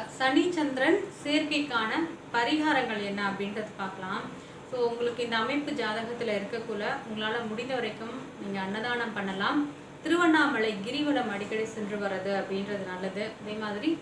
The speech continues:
திருப்பதி கோவிலுக்கு வந்து போயிட்டு வாங்க. திருப்பதி வெங்கடாஜலபதி வழிபாடு பண்றது, இப்ப ஏழ்மை நிலையில திருமணம் செய்ய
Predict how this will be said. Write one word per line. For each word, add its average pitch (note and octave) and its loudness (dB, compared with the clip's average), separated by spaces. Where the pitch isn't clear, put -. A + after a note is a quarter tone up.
திருப்பதி E4 0
கோவிலுக்கு G3+ -4
வந்து G3 -4
போயிட்டு G3+ -6
வாங்க. F#3+ -4
திருப்பதி A#3+ -4
வெங்கடாஜலபதி G3+ -2
வழிபாடு G3 -2
பண்றது, F3+ -4
இப்ப - -2
ஏழ்மை C4 2
நிலையில A3 0
திருமணம் C#4+ 6
செய்ய A#3+ 0